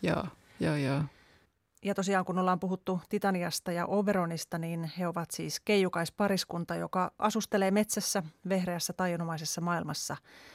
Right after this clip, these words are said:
Speaker 2: Heidän suhteensa edustaa tämmöistä pitkää liittoa tuoreiden rakkauksien rinnalla, joita tässä paljon kuvataan. Keijukais-pariskunta riitelee muun muassa tämmöisestä Titanialle tärkeästä vaihdokaspojasta,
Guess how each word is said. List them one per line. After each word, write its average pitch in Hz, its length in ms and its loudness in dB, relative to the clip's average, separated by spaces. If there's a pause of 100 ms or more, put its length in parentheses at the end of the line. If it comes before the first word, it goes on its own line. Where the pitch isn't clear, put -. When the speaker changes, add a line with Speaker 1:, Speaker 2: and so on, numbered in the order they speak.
(800)
Speaker 2:
Heidän 196 200 6
suhteensa 175 500 0 (220)
edustaa 151 580 -2 (100)
tämmöistä 156 300 -6
pitkää 165 460 -2
liittoa - 480 -8 (340)
tuoreiden 156 480 -2
rakkauksien - 600 -6
rinnalla, 156 400 -4 (420)
joita - 180 -8
tässä - 300 -8
paljon 151 280 -6
kuvataan. 160 460 -4 (920)
Keijukais-pariskunta 175 1000 0
riitelee 175 380 0
muun 170 180 0
muassa 160 240 -2
tämmöisestä 165 640 -2 (240)
Titanialle 185 560 2
tärkeästä 180 500 0
vaihdokaspojasta, 165 1120 -2